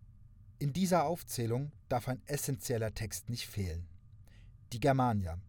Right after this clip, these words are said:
des römischen Senators Publius Cornelius Tacitus. Diese politisch motivierte ethnografische Schrift entstand zum Ende des ersten Jahrhunderts nach der Zeitenwende.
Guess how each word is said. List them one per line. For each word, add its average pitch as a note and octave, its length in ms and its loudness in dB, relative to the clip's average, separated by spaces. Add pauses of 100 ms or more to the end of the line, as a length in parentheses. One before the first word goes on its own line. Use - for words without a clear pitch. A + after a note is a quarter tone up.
(100)
des G2+ 180 -4
römischen C3+ 400 0
Senators A2 560 0 (140)
Publius - 560 -4
Cornelius G#2+ 640 -2
Tacitus. - 680 -8 (1500)
Diese F#3+ 240 0
politisch D#3 560 -2
motivierte C#3 880 -4
ethnografische C3 920 -4
Schrift - 560 -2
entstand B2+ 580 -2
zum - 240 -8
Ende C#3 280 -2
des - 180 -6
ersten - 440 -4
Jahrhunderts A2+ 600 -2
nach G#2+ 240 0
der A#2+ 180 -4
Zeitenwende. E2+ 720 -4